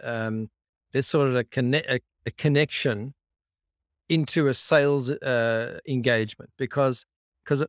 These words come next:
all of a sudden y-, you, you know your customer journey and they are real people. I mean, a customer journey, and, and, and I always smile at that, that term, but I use it myself, but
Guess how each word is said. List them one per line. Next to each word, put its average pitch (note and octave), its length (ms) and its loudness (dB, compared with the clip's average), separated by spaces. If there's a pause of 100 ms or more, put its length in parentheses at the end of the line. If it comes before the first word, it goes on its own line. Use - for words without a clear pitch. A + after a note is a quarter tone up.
all F#3 180 4
of F3 120 2
a E3 80 2
sudden D3+ 380 2
y-, C3 180 -2
you, D3+ 200 -4
you E3+ 320 2
know E3 300 8
your C3+ 220 4
customer C3+ 500 0
journey C3 580 4
and C3 400 -2
they E3 220 4
are E3+ 140 6
real F3+ 200 6
people. F#3+ 420 -2 (300)
I - 60 -4
mean, D3+ 240 2 (260)
a C3 60 -8
customer F3+ 440 2
journey, C#3 400 4
and, B2+ 180 2
and, C3 160 -2
and C#3 140 -4
I D3+ 120 0
always D#3 300 2
smile C#3+ 420 2
at B2 140 -2
that, A#2+ 220 -2
that A#2+ 240 -2
term, C3 300 2
but B2 120 0
I B2+ 80 4
use D3 260 0
it B2+ 80 0
myself, A#2 560 0
but B2+ 160 0